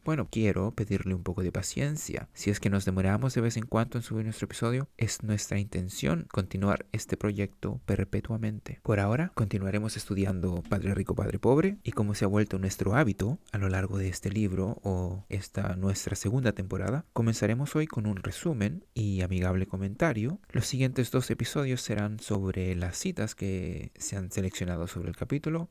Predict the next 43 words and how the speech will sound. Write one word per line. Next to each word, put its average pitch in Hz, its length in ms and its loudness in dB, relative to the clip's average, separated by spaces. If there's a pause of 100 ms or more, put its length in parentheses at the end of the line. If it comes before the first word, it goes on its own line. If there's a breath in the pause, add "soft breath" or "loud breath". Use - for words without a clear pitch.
(120)
y 131 120 2
otras 131 260 0
preguntas 127 560 -2
relacionadas 95 600 -4
con 98 140 -2
el 95 100 -4
capítulo. - 500 -12 (120)
Ahora 104 200 4
sí 113 120 -2
que 107 100 0
sí, - 160 0
termino 98 400 0
esta 92 540 -4
introducción. 92 800 0
Hoy 131 180 6
somos 131 280 2
sus 127 100 0
anfitriones 117 520 2
Juan 101 220 0
Pablo 117 460 4
y 160 60 2
la 143 80 4
inteligencia 123 460 2
artificial 131 560 -2
y 98 180 -2
queremos 90 460 0
felicitarle 101 720 2
por 107 160 -2
decidir 98 360 0
acompañarnos 98 880 -2
en 95 260 -2
nuestra 92 520 -4
exploración 160 840 -2
del 101 200 0
tema 101 260 4
que 101 100 0
se - 140 -2
ha 98 60 2
popularizado 90 840 -2
con 127 200 6
el 151 140 2
nombre 104 320 4
de 98 240 0